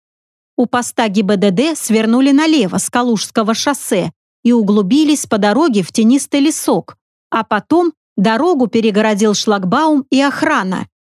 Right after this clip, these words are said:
«Проезд закрыт, правительственная зона, поворачивайте назад». «Я во владение сорок четыре, я племянник Ростислава Ведищева, а это со мной». Охранники тут же позвонили по сотовому.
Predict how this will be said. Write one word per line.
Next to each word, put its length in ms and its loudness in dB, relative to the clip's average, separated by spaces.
«Проезд 500 0
закрыт, 600 0
правительственная 880 0
зона, 420 0
поворачивайте 800 0
назад». 560 -2
«Я 260 2
во 120 0
владение 680 2
сорок 380 -2
четыре, 600 0
я 220 0
племянник 600 0
Ростислава 720 0
Ведищева, 840 0
а 120 -2
это 300 -4
со 220 -2
мной». 440 0
Охранники 960 -2
тут 160 0
же 140 -2
позвонили 600 0
по 160 -4
сотовому. 760 -2